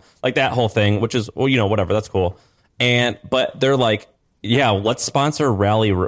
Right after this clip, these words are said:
uh, dirt rally race cars." And I asked them, I was like, "Why?" And they, and they're like,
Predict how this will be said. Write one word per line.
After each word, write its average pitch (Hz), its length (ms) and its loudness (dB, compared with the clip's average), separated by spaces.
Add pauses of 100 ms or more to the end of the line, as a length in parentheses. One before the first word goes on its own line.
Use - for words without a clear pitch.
(120)
uh, 95 200 0
dirt 117 280 -2
rally 98 280 2
race 101 260 0
cars." 60 360 -10
And 98 140 0
I 98 60 2
asked 120 260 -2
them, 92 120 -2
I 95 80 0
was 98 120 0
like, 98 100 -4
"Why?" 110 280 0
And 92 120 0
they, 95 60 0
and 104 180 -4
they're 98 100 2
like, 87 280 -4